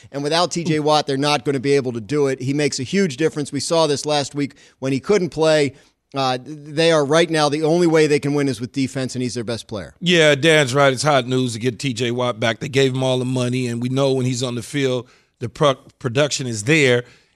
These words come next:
Speaker 2: And Aaron Rodgers is the quarterback on the other team. And what do you, what is it that you have to do? You have to go get that dude.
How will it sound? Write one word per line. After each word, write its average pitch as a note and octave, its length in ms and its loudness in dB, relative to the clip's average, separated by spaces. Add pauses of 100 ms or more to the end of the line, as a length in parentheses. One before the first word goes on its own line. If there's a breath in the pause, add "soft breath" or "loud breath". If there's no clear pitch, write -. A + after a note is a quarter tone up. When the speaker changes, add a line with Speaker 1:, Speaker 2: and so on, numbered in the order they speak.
(140)
Speaker 2:
And C3+ 140 0
Aaron D3 320 2
Rodgers C#3+ 340 4
is B2 120 -6
the A2+ 40 -8
quarterback C3+ 520 2
on B2 80 -2
the C3+ 100 2
other B2 160 2
team. D3+ 420 -2
And B2 140 -4
what D3 120 4
do C#3+ 40 4
you, C#3 140 0
what D3+ 200 2
is D#3 140 4
it C#3+ 120 -6
that C#3 180 -2
you C#3+ 80 0
have C3 180 2
to C#3 80 -8
do? C3+ 100 -2
You A#2+ 120 2
have B2+ 80 -2
to - 80 -12
go A#2 100 -2
get D#3 220 -2
that - 120 -6
dude. G2+ 200 -10